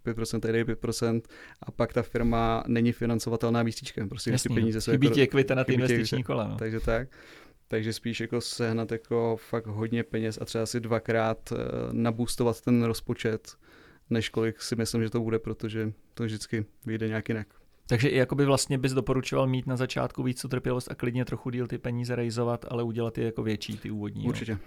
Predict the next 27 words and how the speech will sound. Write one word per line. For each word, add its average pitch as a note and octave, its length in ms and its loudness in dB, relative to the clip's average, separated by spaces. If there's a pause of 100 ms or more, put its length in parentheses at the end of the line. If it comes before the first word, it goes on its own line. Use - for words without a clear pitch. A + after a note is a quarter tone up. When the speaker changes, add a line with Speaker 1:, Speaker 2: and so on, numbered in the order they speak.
(340)
Speaker 2:
Jo. - 100 -4 (300)
Speaker 1:
Jo. A2 300 -8 (560)
To C3 80 0
nemá C#3+ 160 8
smysl C#3+ 220 -2
s C3+ 100 -4
tím D3 120 4
jako C#3 160 0
prát C3 300 -2
vůbec, A2+ 240 -2
to A2+ 80 -6
prostě A2 280 -4
jako, A2+ 480 2 (420)
a A2+ 520 0 (480)
možná A#2 300 0
i A#2 100 0
jako A#2 180 2
dát A2+ 180 4
jako A2+ 140 -4
ze A2 60 -4
začátku A2+ 400 -2
jako A2+ 180 -2
víc A2 200 -4
jako A2 140 -6
z - 40 -4
té B2 100 0
firmy. A#2 380 0